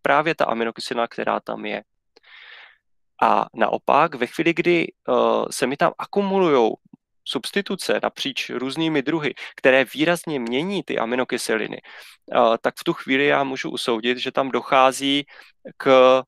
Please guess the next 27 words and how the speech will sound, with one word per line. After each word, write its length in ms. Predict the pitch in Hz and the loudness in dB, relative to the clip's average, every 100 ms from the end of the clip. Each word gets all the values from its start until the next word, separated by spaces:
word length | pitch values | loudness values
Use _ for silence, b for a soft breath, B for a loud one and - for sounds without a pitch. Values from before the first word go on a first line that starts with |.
| _ _ _ _ - | _ _ _ _ -6
eh, 260 | 120 117 113 | -4 -2 -6
že 120 | 120 | -6
tam 180 | 135 123 | -4 -4
dochází 760 | 113 127 120 117 117 120 120 - | -2 4 4 4 -2 -8 -8 -10
k 80 | - 127 117 113 110 110 110 | -6 -2 -2 -2 -4 -4 -4
pozitivní 500 | 131 123 117 113 113 | -4 -4 -6 -6 -6
selekci. 580 | - 107 107 - 107 107 B B | -2 0 0 -2 -4 -4 B B
To 100 | - | -10
znamená, 340 | 117 117 117 113 | -4 -2 0 0
je 80 | 110 | 0
tam 160 | 123 | -2
nějaká 300 | 117 117 131 | -2 0 0
selekce 400 | - 113 - - | -2 -4 -6 -4
na 100 | 120 | -4
změnu 480 | 104 110 110 117 117 | -2 -4 -2 0 0
vlastností 600 | 107 104 - 107 - 107 | -2 -2 -4 -8 -8 -12
v 80 | - | -10
tom 140 | 110 | -10
fenotypu 540 | 101 110 110 - 104 113 | -8 -10 -10 -10 -14 -14
toho, 300 | - 107 101 _ _ - | -12 -10 -10 _ _ -12
toho 220 | - 101 107 | -8 -6 -6
jedince. 520 | 104 110 104 - - - _ _ _ _ _ _ _ _ _ _ - B B B B B B - | -8 -10 -14 -14 -16 -20 _ _ _ _ _ _ _ _ _ _ -20 B B B B B B 2
No 200 | 139 120 | 4 4
a, 160 | 110 - _ _ - | 0 -4 _ _ -2
eh, 40 | 110 113 | 0 0
takto 300 | 147 - 190 | -2 0 2
definováno, 1040 | 123 - 113 104 110 104 107 107 110 139 | 2 2 -2 0 2 2 0 -2 -2 -4